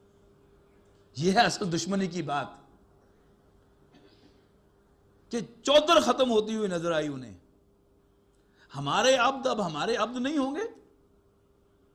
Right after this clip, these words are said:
अब हम इनके लॉर्ड्स नहीं होंगे, हम सिर्फ मखदूम ठहरेंगे और सिर्फ ये खादिम ठहरेंगे। No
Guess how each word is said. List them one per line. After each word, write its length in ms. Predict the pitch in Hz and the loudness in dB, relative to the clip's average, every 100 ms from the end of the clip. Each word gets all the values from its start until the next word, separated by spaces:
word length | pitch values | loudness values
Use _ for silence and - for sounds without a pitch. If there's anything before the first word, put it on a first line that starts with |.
| _ _ _ _ _ _ _ _ _ _ _ _ | _ _ _ _ _ _ _ _ _ _ _ _
अब 160 | 214 220 | -2 0
हम 240 | 185 240 240 | 0 0 -2
इनके 340 | 233 240 262 | -6 -4 -2
लॉर्ड्स 500 | 226 160 175 254 214 | -2 0 2 2 2
नहीं 220 | 220 262 | -4 -4
होंगे, 380 | 453 254 294 415 - _ _ _ _ _ _ _ _ _ _ | -4 -4 -8 -12 -18 _ _ _ _ _ _ _ _ _ _
हम 140 | 175 208 | -10 -6
सिर्फ 240 | 262 269 | -2 0
मखदूम 560 | 220 202 175 226 269 262 | 0 -2 -2 -2 -2 -2
ठहरेंगे 420 | 262 262 269 269 | -2 -2 -4 -2
और 140 | 262 | -4
सिर्फ 260 | 208 254 233 | -2 -4 -4
ये 100 | 254 | -8
खादिम 340 | - 170 247 277 | -6 -6 -6 -6
ठहरेंगे। 440 | 247 285 285 302 - _ _ _ _ _ _ - _ - | -4 -4 -6 -10 -16 _ _ _ _ _ _ -20 _ -20
No 220 | 82 127 | -12 -8